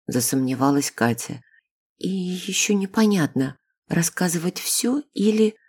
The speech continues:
«Я думаю, нужно рассказать все как есть, а пластину отдавать не будем. Все остальное отдадим на экспертизу, а ее нет.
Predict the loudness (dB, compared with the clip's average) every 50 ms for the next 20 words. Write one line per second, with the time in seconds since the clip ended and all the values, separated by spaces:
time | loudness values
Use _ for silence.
0 | _ _ _ _ _ _ _ _ _ _ -6 0 2 2 2 4 4 6 6 6
1 | 6 6 6 4 4 4 4 4 4 2 0 0 2 2 4 4 2 2 0 2
2 | 2 2 4 4 0 -2 -2 -2 0 0 2 0 0 -4 -10 -14 _ _ _ _
3 | _ _ -4 -4 0 0 0 0 0 2 2 4 4 6 6 6 6 4 4 4
4 | 4 2 -2 -2 -2 0 0 0 0 0 2 2 2 2 0 -2 -2 -6 _ _
5 | _ _ _ _ _ _ -6 0 2 2 2 2 2 4 6 6 6 6 6 4
6 | 4 4 6 4 4 4 4 2 2 4 4 4 4 2 0 -2 0 0 0 0
7 | -2 0 2 2 2 2 2 0 2 4 6 6 6 6 6 6 6 6 8 6
8 | 6 4 2 -2 -6 -14